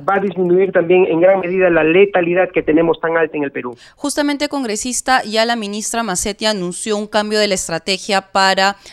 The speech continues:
Speaker 2: la detección de, eh, los contagiados, y es que ella ha anunciado que se va a usar estas pruebas moleculares en vez de las pruebas rápidas,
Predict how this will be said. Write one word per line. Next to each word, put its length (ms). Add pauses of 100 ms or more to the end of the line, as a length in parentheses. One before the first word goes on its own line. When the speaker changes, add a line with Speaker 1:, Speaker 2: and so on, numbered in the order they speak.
Speaker 2:
la 140
detección 880
de, 540
eh, 640
los 180
contagiados, 800
y 140
es 140
que 260 (320)
ella 380
ha 100
anunciado 760 (380)
que 120
se 120
va 80
a 40
usar 340
estas 260
pruebas 320
moleculares 720
en 120
vez 140
de 80
las 160
pruebas 460
rápidas, 640